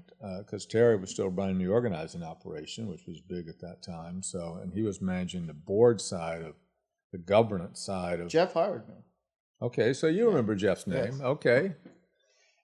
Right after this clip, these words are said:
Speaker 1: And I think he originally hired you just to sell underwriting or something.
Speaker 2: Yeah.
Speaker 1: Yeah. Um,
Speaker 2: Well, he gave me a radio show, and, and I,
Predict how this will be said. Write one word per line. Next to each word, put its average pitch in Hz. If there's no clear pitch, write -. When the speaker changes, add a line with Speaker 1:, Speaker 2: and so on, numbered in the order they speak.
Speaker 1:
And 123
I -
think 131
he 143
originally 123
hired 123
you 160
just 113
to 113
sell 117
underwriting 98
or 95
something. 113
Speaker 2:
Yeah. 151
Speaker 1:
Yeah. 110
Um, 101
Speaker 2:
Well, -
he 95
gave 165
me 208
a 202
radio 143
show, 107
and, 113
and 117
I, 113